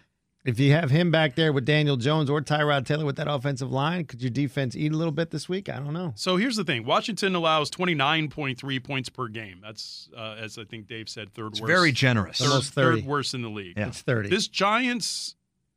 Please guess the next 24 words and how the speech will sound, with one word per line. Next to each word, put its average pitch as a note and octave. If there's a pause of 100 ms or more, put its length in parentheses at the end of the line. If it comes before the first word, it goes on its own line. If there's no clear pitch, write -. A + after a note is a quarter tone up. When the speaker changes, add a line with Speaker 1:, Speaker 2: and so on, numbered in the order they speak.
(200)
Speaker 2:
offense C#3
is B2
only C3
averaging A#2+
eleven A2+
point A2+
eight A2+ (100)
points A2+
per -
game. A2
Speaker 1:
<clears throat> -
Speaker 2:
Something's F#3
gotta C#3+
give B2
in B2
this A2+
game, A#2+
and A#2+
it B2+
Speaker 1:
That's C3
Speaker 2:
better F3+
Speaker 1:
bad. - (160)
Speaker 2:
not A2+
be. C3+